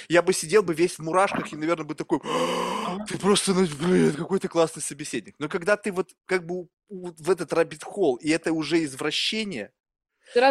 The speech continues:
Speaker 1: ты как бы,
Speaker 2: развратник, ты не
Speaker 1: да.
Speaker 2: извращенец, ты развращён
Speaker 1: <laughs>
Speaker 2: потоком рутины. Да, да, да, это, а, то, и, и, и это данность.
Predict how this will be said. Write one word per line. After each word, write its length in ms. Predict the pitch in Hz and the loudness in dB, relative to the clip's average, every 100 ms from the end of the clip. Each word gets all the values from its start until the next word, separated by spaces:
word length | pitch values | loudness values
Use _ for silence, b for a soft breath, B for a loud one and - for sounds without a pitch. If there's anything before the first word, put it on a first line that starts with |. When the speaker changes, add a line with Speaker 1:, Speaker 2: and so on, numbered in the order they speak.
| 240 | 4
Speaker 1:
ты 80 | |
как 240 | 240 202 175 | 6 4 4
бы, 100 | 143 | -6
Speaker 2:
развратник, 100 | - | -2
ты 100 | 220 | 0
не 100 | 247 | 6
Speaker 1:
да. 180 | 277 285 | 6 4
Speaker 2:
извращенец, 500 | 226 247 240 294 254 _ | 2 2 2 0 -4 _
ты 140 | 220 220 | -2 0
развращён 1000 | 240 269 269 233 233 240 - - 339 320 | 4 4 4 0 0 -2 0 0 0 -2
Speaker 1:
<laughs> 380 | - - _ - | -10 -20 _ -14
Speaker 2:
потоком 520 | 180 294 247 185 170 | 0 4 4 2 -2
рутины. 680 | 220 - - 262 214 156 | -2 -4 -6 -2 0 -2
Да, 280 | 143 208 220 | 2 4 6
да, 140 | 185 208 | 4 4
да, 240 | 208 160 | 4 4
это, 480 | 131 196 214 196 - b b b | 2 -2 0 0 -2 b b b
а, 400 | 180 190 190 185 | -2 0 0 -2
то, 320 | 185 226 214 | -2 2 2
и, 100 | 202 214 240 | 2 0 -2
и, 300 | 220 226 202 | -2 -6 0
и 20 | |
это 220 | 240 302 | 2 2
данность. 600 | 220 220 208 160 - - | 2 4 4 2 -8 -18